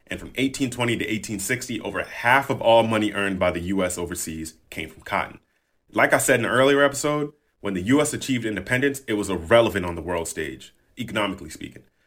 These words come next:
And by the time the Civil War started, it'd be the second biggest economy in the world, second only to England, who was number one and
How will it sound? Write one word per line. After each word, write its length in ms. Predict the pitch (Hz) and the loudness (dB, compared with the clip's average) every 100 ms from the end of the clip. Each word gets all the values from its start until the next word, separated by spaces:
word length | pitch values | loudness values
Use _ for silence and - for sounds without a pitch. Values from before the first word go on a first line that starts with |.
| _ - | _ -12
And 140 | 95 | -2
by 140 | 101 98 | 2 2
the 60 | |
time 260 | - 127 131 | 0 0 0
the 40 | |
Civil 280 | 104 123 101 | -2 -2 0
War 160 | 131 147 | 2 2
started, 420 | - 87 82 78 - _ | 2 0 0 -4 -10 _
it'd 100 | 110 | -6
be 80 | 107 | -6
the 100 | 87 | -4
second 600 | - - 127 117 131 87 | -6 0 0 0 -4 -4
biggest 280 | 101 98 - | -4 -4 -8
economy 540 | - - 135 113 95 | -10 -2 0 0 -2
in 80 | 92 | -2
the 80 | 95 | -2
world, 480 | 95 117 85 - _ _ _ _ _ - | 2 2 0 -6 _ _ _ _ _ -10
second 400 | - 120 110 - | 0 0 0 -4
only 260 | 135 156 165 | 2 2 2
to 200 | 165 156 | 0 0
England, 360 | 135 90 85 - _ _ | 0 -2 -8 -14 _ _
who 80 | 117 | -2
was 160 | 110 98 | 0 0
number 200 | 120 120 | 0 2
one 280 | 113 104 | 0 0
and 200 | 82 80 | -2 -8